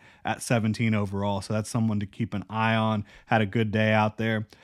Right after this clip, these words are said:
At wide receiver, the Jaguars need help, right? We don't know what's gonna happen with Calvin Ridley. Christian Kirk is a great slot receiver.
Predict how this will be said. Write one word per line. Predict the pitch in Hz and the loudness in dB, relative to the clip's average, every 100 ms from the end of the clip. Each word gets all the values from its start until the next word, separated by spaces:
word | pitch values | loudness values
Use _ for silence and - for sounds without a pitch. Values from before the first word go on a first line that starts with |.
| - | -4
At | 123 147 | 0 6
wide | 180 | 6
receiver, | 196 - 185 139 | 6 4 4 4
the | 107 | 2
Jaguars | 110 135 190 170 160 | 2 2 4 2 4
need | 165 | 4
help, | 123 135 - | 4 2 0
right? | 110 113 - - - | -2 -4 -8 -6 2
We | 131 | 4
don't | 147 | 6
know | 131 139 | 6 6
what's | 135 - | 4 2
gonna | 135 | 4
happen | 127 127 131 | 6 6 4
with | 127 117 | 2 2
Calvin | 143 127 120 120 | 4 4 4 2
Ridley. | 120 120 120 120 - - | 2 0 0 0 -2 -6
Christian | - 147 - 127 | 2 2 4 2
Kirk | 135 120 127 | 2 2 2
is | 113 | 2
a | |
great | 110 117 - | 2 0 0
slot | 123 117 113 | 0 0 -2
receiver. | - 123 113 113 | -2 0 2 0